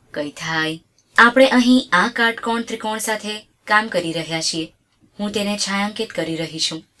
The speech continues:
તો હવે અહીં આ ખૂણો એ ડી સી ની સામેની બાજુ કઈ થશે? તેની સામેની બાજુ આ થશે. તમે તેને એ સી અથવા સી એ કહી શકો. એ સી. અને હવે આ ખૂણાની પાસેની બાજુ કઈ થાય?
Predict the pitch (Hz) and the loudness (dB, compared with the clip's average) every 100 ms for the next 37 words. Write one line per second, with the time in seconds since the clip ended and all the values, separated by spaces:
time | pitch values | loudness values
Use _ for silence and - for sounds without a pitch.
0 | _ - 302 190 190 262 247 240 254 262 | _ 4 4 6 6 6 6 4 4 2
1 | 180 196 240 165 170 160 _ _ - 247 | 0 0 -4 -6 -4 -6 _ _ 0 2
2 | 247 262 254 262 269 254 165 165 208 226 | 4 4 4 4 4 2 0 -4 -4 -2
3 | 220 214 226 151 147 165 165 170 170 170 | -2 0 -2 -2 -6 -4 -4 -2 -4 -8
4 | _ - 254 240 247 240 202 214 226 226 | _ 0 4 6 6 4 2 0 -2 -2
5 | 160 151 180 175 _ - 196 196 165 165 | -2 -2 -4 -6 _ -2 -2 -2 -4 -4
6 | 160 - _ - 226 220 226 220 220 - | -6 -16 _ -4 -2 0 -2 -2 -4 -4
7 | 320 311 - 175 _ _ _ 214 - 220 | -4 -2 -4 -8 _ _ _ -4 -2 -2
8 | 220 - 220 247 220 226 220 208 220 160 | 0 0 -2 0 0 0 -2 -2 -4 -4
9 | 165 - - - _ - _ _ - 165 | -8 -10 -20 -20 _ -20 _ _ -6 -2
10 | 160 160 156 _ _ - 262 285 262 269 | -2 -2 -8 _ _ 4 6 6 6 6
11 | 269 - 180 240 240 240 240 240 - 156 | 4 4 0 0 0 2 2 0 0 0
12 | 160 226 233 226 220 220 226 147 143 165 | 0 -2 -2 -2 -2 -2 -4 -4 -6 -4
13 | 170 165 | -2 -2